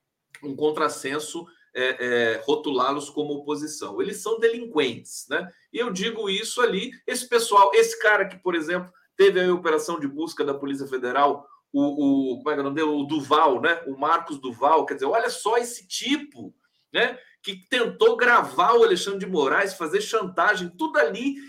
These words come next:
impregnado de golpismo o tempo todo, esse golpismo estrutural lamentável aqui do Brasil, inclusive da América Latina, né? Que a gente tá vendo que a situação tá estranha também em outros países.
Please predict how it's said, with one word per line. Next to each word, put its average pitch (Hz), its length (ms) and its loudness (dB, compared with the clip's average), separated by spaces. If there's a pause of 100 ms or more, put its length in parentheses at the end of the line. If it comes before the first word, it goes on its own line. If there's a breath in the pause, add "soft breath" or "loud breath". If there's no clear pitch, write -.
(100)
impregnado 233 800 0
de 240 100 -10
golpismo 240 760 -4
o 156 80 -8
tempo 240 280 -4
todo, 220 220 0
esse 190 160 -6
golpismo 202 480 -8
estrutural 185 680 -2 (300 soft breath)
lamentável 180 720 2
aqui 180 140 -2
do 165 80 -4
Brasil, 156 440 -2
inclusive 190 440 -8
da 196 80 2
América 190 320 0
Latina, 139 480 -6
né? 135 100 -8
Que 135 100 -6
a - 20 -4
gente 147 180 -8
tá 147 100 -4
vendo 147 200 -8
que 151 80 -4
a - 20 -2
situação 151 420 -4
tá 156 200 2
estranha 156 500 0
também 147 220 -6
em 151 40 -2
outros 156 220 -4
países. 127 340 -2